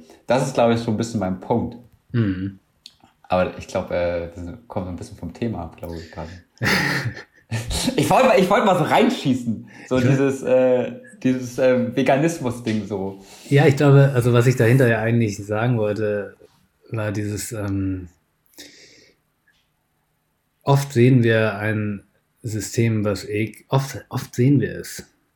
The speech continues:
Speaker 2: dass das System hinkt. Weißt du, was ich meine?
Speaker 1: Ja.
Speaker 2: Ich
Speaker 1: Ja.
Speaker 2: glaube, dass ganz, ganz oft nur jetzt vielleicht Corona und jetzt, weil es uns alle noch krasser betrifft, das ist das Ding,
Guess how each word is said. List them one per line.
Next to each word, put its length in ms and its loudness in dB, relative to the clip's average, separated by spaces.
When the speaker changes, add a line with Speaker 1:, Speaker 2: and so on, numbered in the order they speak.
Speaker 2:
dass 160 -6
das 140 -6
System 460 -6
hinkt. 560 -14
Weißt 180 -4
du, 40 2
was 80 0
ich 80 0
meine? 220 0
Speaker 1:
Ja. 260 -4
Speaker 2:
Ich 100 -4
Speaker 1:
Ja. 60 0
Speaker 2:
glaube, 260 4
dass 260 2
ganz, 340 0
ganz 300 -2
oft 380 -4
nur 200 0
jetzt 240 -2
vielleicht 360 -8
Corona 560 -4
und 100 -4
jetzt, 300 -8
weil 160 -4
es 180 -8
uns 280 -10
alle 280 -4
noch 400 -6
krasser 540 -8
betrifft, 640 -12
das 120 -10
ist 160 -10
das 160 -14
Ding, 300 -8